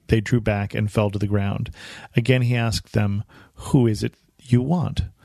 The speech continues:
"Jesus of Nazareth," they said. Jesus answered, "I told you that I am he. If you are looking for me,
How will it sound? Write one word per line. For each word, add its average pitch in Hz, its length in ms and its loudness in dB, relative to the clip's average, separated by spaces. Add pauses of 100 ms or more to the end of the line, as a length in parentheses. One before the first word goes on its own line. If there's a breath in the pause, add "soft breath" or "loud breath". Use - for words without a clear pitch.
(240 loud breath)
"Jesus 113 480 0
of 110 240 -2
Nazareth," 117 560 0
they 107 240 0
said. - 400 -4 (340 loud breath)
Jesus 123 400 2
answered, 120 480 0
"I 120 100 0
told 175 380 0
you 147 120 2
that 127 120 0
I 117 120 0
am 117 100 0
he. 101 500 -4
If - 160 0
you 123 140 4
are 117 40 2
looking 120 340 0
for 104 300 0
me, 104 220 -2